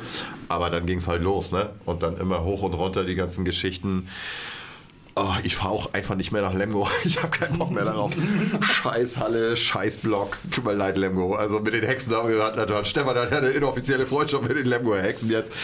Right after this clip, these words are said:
Das ist auch völlig okay. Aber alle anderen, äh, ach, weiß ich nicht. Das war so,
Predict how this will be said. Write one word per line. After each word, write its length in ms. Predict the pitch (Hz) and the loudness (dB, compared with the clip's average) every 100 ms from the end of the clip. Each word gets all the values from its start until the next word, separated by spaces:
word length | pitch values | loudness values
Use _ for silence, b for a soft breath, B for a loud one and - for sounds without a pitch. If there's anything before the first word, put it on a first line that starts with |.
| B 135 | B 0
Das 100 | 113 | 0
ist 60 | |
auch 100 | 101 | 0
völlig 240 | 120 107 95 | 0 0 -2
okay. 340 | 92 98 98 B B B 131 | 0 0 0 B B B -4
Aber 260 | - 110 98 | 0 0 2
alle 180 | 95 101 | 2 0
anderen, 400 | 101 101 98 - | 0 0 -2 -2
äh, 340 | 92 87 85 - | 0 2 2 0
ach, 280 | - - 80 | -4 -4 -4
weiß 180 | 85 | -2
ich 140 | 82 - | -2 -2
nicht. 240 | 80 - | -2 -2
Das 160 | 90 90 | -4 0
war 200 | 98 95 | 0 2
so, 440 | 104 98 101 98 | 2 2 0 -2